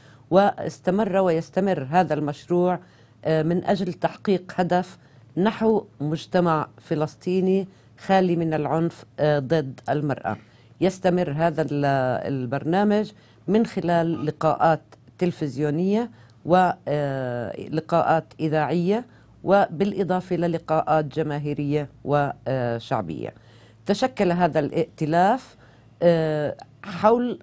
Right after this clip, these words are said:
موضوع خاصة بالعنف ضد النساء، وهو مناهضة قتل النساء. وعمليا قتل النساء انتشرت في الشارع الفلسطيني، وأصبحت ظاهرة مقلقة لكل الشعب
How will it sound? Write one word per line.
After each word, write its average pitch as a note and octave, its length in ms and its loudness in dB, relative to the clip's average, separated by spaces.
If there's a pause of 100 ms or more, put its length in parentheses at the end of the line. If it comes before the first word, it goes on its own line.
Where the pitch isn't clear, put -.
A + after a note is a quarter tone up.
(120)
موضوع F3+ 680 0 (160)
خاصة B3 520 0
بالعنف D3+ 480 -2
ضد D3 200 -2
النساء، D3 640 -2 (400)
وهو G#3+ 460 4 (300)
مناهضة G3 580 0 (320)
قتل G#3 260 0
النساء. A2+ 480 -6 (420)
وعمليا E3+ 600 2 (300)
قتل G#3+ 240 0
النساء D#3 500 -2
انتشرت C#3+ 540 -2 (400)
في - 60 -4
الشارع E3+ 380 2
الفلسطيني، D3 720 0
وأصبحت E3 560 -2
ظاهرة C#3+ 420 0
مقلقة G#3 520 -2 (380)
لكل A#3 460 2
الشعب D3+ 380 -2